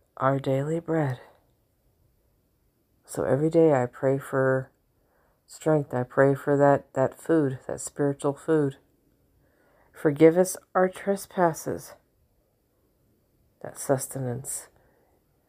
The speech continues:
and forgiveness of what I've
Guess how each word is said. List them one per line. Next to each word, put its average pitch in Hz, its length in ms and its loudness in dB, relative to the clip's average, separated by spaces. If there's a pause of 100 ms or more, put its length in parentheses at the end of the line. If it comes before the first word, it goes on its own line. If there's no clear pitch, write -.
(520)
and 127 220 -2
forgiveness 151 960 0 (720)
of 143 280 6
what 147 180 0
I've 147 320 4